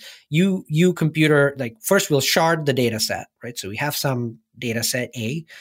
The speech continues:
Let's break it up into chunks that are manageable by a single machine.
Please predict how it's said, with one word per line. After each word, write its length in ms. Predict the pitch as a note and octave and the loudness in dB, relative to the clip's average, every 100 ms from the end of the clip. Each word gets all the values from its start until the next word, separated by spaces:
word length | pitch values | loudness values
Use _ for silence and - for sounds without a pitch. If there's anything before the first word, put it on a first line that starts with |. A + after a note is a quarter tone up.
| - C3+ | -18 -14
Let's 100 | C3 | 0
break 260 | D#3 F#3 | 2 4
it 60 | F#3 | 2
up 120 | F#3 | 2
into 140 | F3 E3+ | 2 0
chunks 380 | - D3+ D3 | 0 -2 0
that 120 | D#3 C#3+ | 0 0
are 40 | |
manageable 460 | B2 A#2 A#2 B2 B2+ | 0 -2 -4 -4 -2
by 120 | B2 | -2
a 60 | |
single 280 | A#2+ G#2+ G#2+ | -4 -6 -10
machine. 460 | G2+ - - - | -10 -10 -12 -14